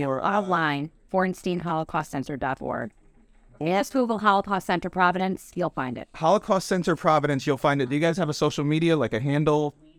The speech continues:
Speaker 2: We do, uh, just Bornstein Center, bornstein holocaust center dot org on, um, or Bornstein Holocaust Center on Instagram.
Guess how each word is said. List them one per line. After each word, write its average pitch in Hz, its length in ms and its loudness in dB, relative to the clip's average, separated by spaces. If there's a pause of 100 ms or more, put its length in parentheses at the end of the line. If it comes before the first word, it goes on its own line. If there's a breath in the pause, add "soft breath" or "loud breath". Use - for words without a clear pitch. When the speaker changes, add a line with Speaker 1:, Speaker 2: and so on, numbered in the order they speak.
Speaker 2:
We 262 80 -2
do, 226 460 2
uh, 160 200 -2
just 170 520 -2
Bornstein 185 640 -2
Center, 185 460 -2 (120)
bornstein 185 360 -2
holocaust 170 380 -2
center 170 180 -4
dot 151 220 0
org 147 240 -2
on, 139 260 -2
um, 135 300 -2 (260)
or 190 80 2
Bornstein 208 400 0
Holocaust 180 460 0
Center 147 420 -2
on 143 300 -12 (120)
Instagram. - 380 -20